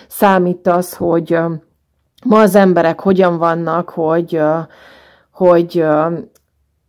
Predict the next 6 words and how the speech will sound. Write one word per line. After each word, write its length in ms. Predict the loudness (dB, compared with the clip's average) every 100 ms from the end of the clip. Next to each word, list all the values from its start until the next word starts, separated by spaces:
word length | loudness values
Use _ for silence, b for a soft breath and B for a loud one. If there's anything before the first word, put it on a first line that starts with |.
| _ _ 2
tényleg, 580 | 4 6 4 2 0 -4
ö, 400 | -4 -2 -4 -6 -8
tisztességesen 760 | 0 0 0 -2 -2 -2 -2 -2
meg 220 | 0 -2
tudnak-e 560 | -2 -2 -4 -6 -6 -6
élni, 580 | 0 2 4 4 4 2